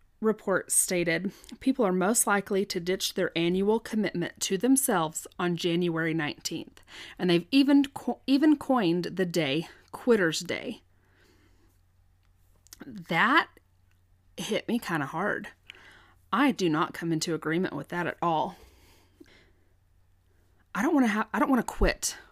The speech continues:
what I'm going after, right? I don't wanna quit on my goals. I don't wanna quit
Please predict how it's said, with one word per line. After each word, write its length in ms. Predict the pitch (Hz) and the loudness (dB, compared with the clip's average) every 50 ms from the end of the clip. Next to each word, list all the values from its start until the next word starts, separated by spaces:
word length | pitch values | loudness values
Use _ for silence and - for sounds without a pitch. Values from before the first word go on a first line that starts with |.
| _ _ - - - | _ _ -20 -8 0
what 280 | 208 190 180 - - _ - | 2 2 2 2 0 _ -6
I'm 160 | 175 175 170 | -4 -2 -2
going 280 | 160 160 147 147 135 107 | -2 -2 -2 -2 -2 -4
after, 420 | 95 - - - - - - 190 - | -6 -8 -8 -8 -8 -8 -8 -8 -6
right? 220 | 175 170 175 - | -4 -4 -2 -2
I 80 | 185 185 | -2 -2
don't 120 | 190 - | -2 -2
wanna 140 | 226 208 190 | -2 -4 -4
quit 340 | - - - - 226 - - | -6 -4 -2 -2 -2 0 0
on 100 | 214 202 | -2 -2
my 140 | 202 208 214 | 0 -2 -2
goals. 340 | 202 170 151 151 156 156 - | -2 -2 -2 -2 -2 -2 -4
I 60 | 165 | -4
don't 160 | 160 156 - | -4 -4 -4
wanna 160 | 170 165 160 160 | -4 -4 -4 -4
quit 420 | - - - 220 208 170 - | -4 -2 0 0 0 0 -2